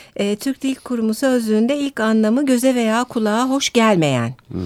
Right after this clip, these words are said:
Speaker 1: İkinci anlamı yakışık almayan.
Speaker 2: Hmm.
Speaker 1: E, bir yandan çirkin kaçmak, e,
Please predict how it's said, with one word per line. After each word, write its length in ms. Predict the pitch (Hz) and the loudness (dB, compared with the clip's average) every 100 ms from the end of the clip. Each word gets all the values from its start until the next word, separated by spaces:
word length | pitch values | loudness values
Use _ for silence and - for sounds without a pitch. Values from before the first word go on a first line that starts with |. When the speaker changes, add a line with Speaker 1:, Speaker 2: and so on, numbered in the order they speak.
| 78 - - - | -8 -12 -16 -12
Speaker 1:
İkinci 420 | 214 247 247 262 | -2 2 4 4
anlamı 340 | 240 208 226 | 2 2 2
yakışık 480 | 277 233 - - - | 0 -2 -4 -8 -4
almayan. 520 | 165 147 131 120 113 127 _ _ | -2 -2 -2 -4 -6 -10 _ _
Speaker 2:
Hmm. 120 | 92 85 76 82 - - - - | -8 -8 -10 -12 -14 -18 -20 -4
Speaker 1:
E, 1120 | 196 202 185 180 180 175 175 165 135 87 69 - - | 0 0 0 -2 -2 -2 -4 -4 -8 -10 -12 -16 -6
bir 60 | 240 | 0
yandan 440 | 233 226 233 233 | 2 2 2 0
çirkin 360 | 226 240 226 240 | -2 -6 -6 -8
kaçmak, 680 | - 208 - 185 170 175 - 170 | -4 -4 -4 -4 -4 -8 -14 -12
e, 360 | 156 139 139 | -8 -8 -8